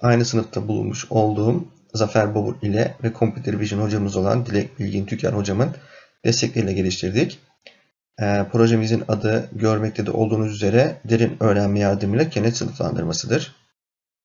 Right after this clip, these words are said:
Küçük bir giriş yapmak gerekirse, günümüzde yapay zeka teknolojileri oldukça çoğalmakta ve birçok sektörde bu uygulamalar kullanılmaktadır. Yapay zeka uygulamalarının birçok avantajı bulunmaktadır.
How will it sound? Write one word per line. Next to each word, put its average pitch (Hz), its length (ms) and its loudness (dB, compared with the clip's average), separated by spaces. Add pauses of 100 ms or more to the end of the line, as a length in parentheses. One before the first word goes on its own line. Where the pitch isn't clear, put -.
(880)
Küçük - 300 -6
bir 196 60 4
giriş 165 300 0
yapmak 139 320 -2
gerekirse, - 600 0 (300)
günümüzde 139 360 2
yapay 143 280 4
zeka 135 320 2
teknolojileri 113 680 0 (140)
oldukça 147 560 2
çoğalmakta 117 760 2
ve 143 140 2
birçok 156 300 -2
sektörde 120 540 0
bu 139 40 2
uygulamalar 123 480 2
kullanılmaktadır. 147 800 0 (560)
Yapay 117 300 6
zeka 143 340 2
uygulamalarının 131 680 2
birçok 147 500 0
avantajı 123 460 2
bulunmaktadır. 95 640 -4